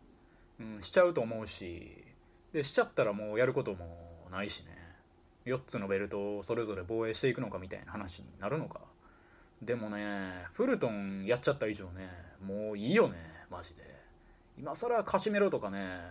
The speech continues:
亀田智樹とか入ってきても、うん、まあ、別にええかなって思っちゃうよね。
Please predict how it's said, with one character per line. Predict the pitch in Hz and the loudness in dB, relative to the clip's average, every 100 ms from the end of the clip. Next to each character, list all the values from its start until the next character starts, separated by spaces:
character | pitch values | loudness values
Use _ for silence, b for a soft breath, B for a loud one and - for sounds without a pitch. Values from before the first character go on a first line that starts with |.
| - - | -14 -6
亀 | - 143 | 0 2
田 | 113 | 2
智 | 104 127 | 2 -2
樹 | 98 | -4
と | 104 | -10
か | - - - | -10 -10 -4
入 | 113 | -4
っ | |
て | 113 | -2
き | 113 | -4
て | 104 | -6
も、 | 87 82 - - B B B B - | -6 -12 -16 -20 B B B B -16
う | |
ん、 | 113 101 | -12 -8
ま | 98 | -8
あ、 | 85 80 62 78 101 | -8 -12 -16 -16 -10
別 | 110 107 | -8 -4
に | 120 123 127 123 | 0 2 2 0
え | 104 | -4
え | 107 | 0
か | 135 | 2
な | 95 92 | 2 -4
っ | 90 - - | -8 -14 -12
て | 95 | -8
思 | 98 | -8
っ | 113 | -8
ち | - | -2
ゃ | 110 | -2
う | |
よ | |
ね。 | 95 | -2